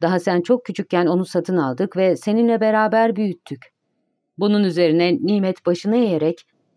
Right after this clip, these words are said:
"Babacığım," dedi, "madem ki bu kız kardeşim değil, o halde beni onunla evlendirin.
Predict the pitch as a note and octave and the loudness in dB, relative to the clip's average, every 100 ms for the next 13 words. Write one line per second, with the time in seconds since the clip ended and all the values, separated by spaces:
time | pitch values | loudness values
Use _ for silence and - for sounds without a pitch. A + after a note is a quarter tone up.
0 | - E3+ F3 E3+ E3+ F3 - - E3+ E3 | -4 0 2 2 0 -2 -2 -4 -4 -4
1 | - _ _ _ - B3 A3 G#3+ A3 F3+ | -12 _ _ _ -2 0 0 0 -2 -4
2 | F#3+ F#3 D#3 - D3+ D#3 D#3 - C4+ A3 | -2 -2 -4 -4 -2 0 -2 2 2 2
3 | D#3 D3+ D3+ _ _ - F3+ F#3 E3+ F3 | 0 -4 -6 _ _ -2 0 2 2 0
4 | G#3 A3 G3+ G3+ G3 F#3+ - F3+ F3 E3+ | 0 0 2 0 0 0 0 0 0 -2
5 | D#3+ D3+ D3 | -2 -2 -4